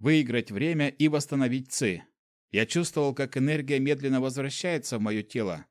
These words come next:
но что-то было не так. Циркуляция восстановилась только в правой руке, в то время как остальное тело оставалось пустым. «Проклятие!» —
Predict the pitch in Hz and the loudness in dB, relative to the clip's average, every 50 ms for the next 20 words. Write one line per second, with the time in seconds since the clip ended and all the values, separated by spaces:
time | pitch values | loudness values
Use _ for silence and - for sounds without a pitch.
0 | _ _ _ - 110 107 - - 185 180 - 165 143 156 151 143 147 151 147 - | _ _ _ -6 -4 -4 -2 -2 -4 -2 -2 -2 0 0 0 0 0 -2 -2 -4
1 | 123 87 - - - _ _ _ _ _ _ _ _ _ _ - - 120 117 117 | -4 -4 -6 -8 -18 _ _ _ _ _ _ _ _ _ _ -4 -2 -2 0 0
2 | - 127 127 160 180 180 - - 143 135 123 131 127 - 139 131 127 120 156 160 | 0 2 2 4 2 2 0 0 0 0 0 0 -2 0 0 2 2 2 2 0
3 | 151 135 - 143 131 131 - 131 - - 147 139 135 131 135 143 156 151 - 156 | 0 0 -2 -4 -4 -4 -6 -8 -6 -2 -2 -2 0 0 0 -2 -2 0 0 0
4 | 110 87 85 - _ _ _ - - 120 110 107 120 117 120 113 - 110 - 123 | 2 0 0 -6 _ _ _ -6 -2 0 2 2 2 2 2 0 0 -2 -4 -4
5 | 117 - - 120 110 110 143 170 160 127 113 - 123 107 104 98 - - 107 107 | -4 -4 -2 0 0 2 2 2 0 -2 -2 -2 -2 0 0 0 -2 -2 -4 -4
6 | - - 117 120 135 135 131 123 - - 123 123 - - - 101 85 76 71 - | -2 -2 -2 0 0 0 -2 -4 -6 -8 -8 -8 -6 -4 -4 -4 -4 -4 -8 -14
7 | _ _ _ _ _ _ _ _ _ _ _ _ _ _ _ _ _ _ _ _ | _ _ _ _ _ _ _ _ _ _ _ _ _ _ _ _ _ _ _ _
8 | _ _ _ _ - 131 131 139 143 139 - - 160 151 151 147 127 113 - - | _ _ _ _ 0 2 4 4 2 2 2 4 4 6 6 6 4 4 -2 -6
9 | 104 92 85 - | -8 -8 -10 -14